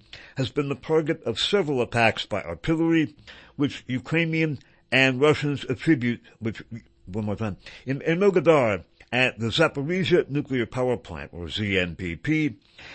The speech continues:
has been the target of several attacks by artillery, which Ukrainians and Russians attribute to the opposing side. What we know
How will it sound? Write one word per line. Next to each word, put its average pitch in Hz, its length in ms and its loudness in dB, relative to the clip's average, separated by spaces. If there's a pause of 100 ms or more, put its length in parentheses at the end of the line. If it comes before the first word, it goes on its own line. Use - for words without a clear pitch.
(140)
has 151 140 2
been 208 220 -2
the 190 80 -2
target 170 440 0
of 110 140 -4
several 156 400 0
attacks - 400 0
by 107 160 -6
artillery, 170 680 0 (400)
which 107 200 -4
Ukrainians 156 800 0 (380)
and 117 360 2
Russians 123 540 0
attribute 113 480 4
to 113 80 -4
the 110 160 -2
opposing 92 560 -6
side. 104 580 0 (1000)
What 98 180 -6
we 95 140 -4
know 120 520 6